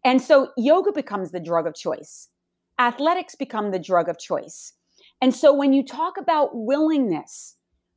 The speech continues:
for someone to be willing to confront the deep la-,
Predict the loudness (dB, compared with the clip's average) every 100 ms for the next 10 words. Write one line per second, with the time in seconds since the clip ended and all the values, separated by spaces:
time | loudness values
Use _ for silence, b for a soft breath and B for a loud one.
0 | _ -4 -4 2 2 4 0 0 -2 0
1 | 0 2 2 2 -6 -10 -8 -8 -6 -8
2 | -8 -10 -6 2 2 2 -4 _ _ -2
3 | 0 0 0 4 4 2 0 4 4 0